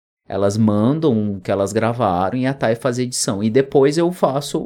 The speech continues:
o processo de finalização, que eu escuto, vejo se tá ok, Thay, tá ok.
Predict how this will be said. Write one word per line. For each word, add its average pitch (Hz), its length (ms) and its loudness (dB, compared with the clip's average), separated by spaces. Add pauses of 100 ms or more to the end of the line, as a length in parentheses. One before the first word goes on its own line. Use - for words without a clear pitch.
o - 120 -12
processo 143 400 -2
de - 60 -14
finalização, 147 580 -6
que 143 100 -10
eu 156 60 0
escuto, 196 680 0
vejo 190 240 4
se - 80 -14
tá 196 80 0
ok, 185 540 0 (400)
Thay, 175 240 0
tá 175 160 -2
ok. 156 480 0